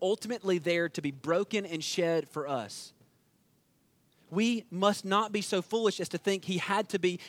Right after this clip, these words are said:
just born so that he could ultimately die, but there had to be something else that was accomplished. Christ had to fulfill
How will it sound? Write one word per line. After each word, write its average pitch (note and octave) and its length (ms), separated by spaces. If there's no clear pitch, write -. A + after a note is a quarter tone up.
just F3+ 260
born G3 480
so F#3 100
that E3 100
he F3+ 100
could F#3 120
ultimately F#3 520
die, G3 240
but F3+ 140
there F3+ 100
had G#3 220
to G3+ 40
be F#3 80
something F3 400
else G3 260
that D#3+ 140
was D#3 160
accomplished. E3+ 680
Christ G#3 400
had G#3 360
to E3+ 340
fulfill F3+ 600